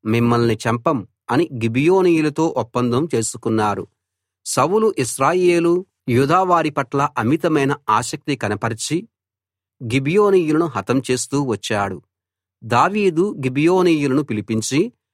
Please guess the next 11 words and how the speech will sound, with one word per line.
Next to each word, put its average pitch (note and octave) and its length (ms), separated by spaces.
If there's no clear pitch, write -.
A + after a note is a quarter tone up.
"మీరు C#3+ 560
యెహోవా E3+ 520
సొత్తును C#3+ 440
దీవించడానికి A#2+ 1120
మా A2+ 160
దోషం C3+ 460
తొలగిపోయేందుకు C3 1040
పరిహారంగా A2+ 880
నేను F3+ 360
మీకు F#3 380
ఏమి D#3 300